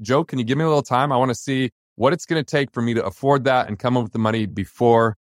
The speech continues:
it's time, but plan on me being there.'" And then I went to work on the solution rather than using a de-, debilitating declaration that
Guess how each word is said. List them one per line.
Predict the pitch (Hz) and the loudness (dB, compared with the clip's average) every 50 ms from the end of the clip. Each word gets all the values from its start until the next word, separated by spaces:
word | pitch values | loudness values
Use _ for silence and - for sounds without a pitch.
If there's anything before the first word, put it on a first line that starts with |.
| _ _ _ _ | _ _ _ _
it's | - - 101 - - | -6 -6 -6 -6 -4
time, | - 127 113 113 113 107 | 0 2 2 2 2 0
but | 101 - - | -2 -6 -8
plan | - - 127 123 123 123 123 | -8 -4 -2 -2 0 0 0
on | 117 113 113 | 0 0 0
me | 110 104 | -2 -4
being | 95 92 110 107 104 98 92 | -4 -2 -2 -2 0 0 -2
there.'" | 82 73 62 - - _ _ _ _ _ _ _ | -2 -4 -6 -8 -10 _ _ _ _ _ _ _
And | 110 113 117 120 143 | -2 0 2 2 2
then | 147 151 | 2 2
I | 143 139 | 2 2
went | 131 147 143 120 - | 2 0 0 0 -4
to | 135 | -4
work | 127 127 135 127 - 127 | -2 -2 -2 0 0 0
on | 117 117 | 0 0
the | 117 110 | 0 -4
solution | - - 101 104 160 220 233 - - 113 104 101 104 104 - _ _ _ _ | -6 -6 -2 0 0 0 0 0 0 -2 0 0 -2 -4 -8 _ _ _ _
rather | 117 135 147 143 | 0 0 2 2
than | 147 139 131 123 123 - | 0 -2 -2 -4 -8 -8
using | - 127 131 131 120 131 123 | -6 -4 -4 -2 0 0 0
a | 113 | 0
de-, | 101 92 104 104 - - 104 | 0 -2 -2 -4 -4 -4 -6
debilitating | 98 98 92 127 147 160 156 135 - 143 135 131 127 120 107 | -8 -4 0 0 2 2 2 0 0 0 0 2 2 2 2
declaration | 113 120 117 - 110 104 135 160 170 - - 110 101 101 101 - _ _ _ _ | 0 0 0 0 0 2 2 2 0 0 -2 -2 -2 -2 -2 -6 _ _ _ _
that | - 110 110 | -2 -2 -2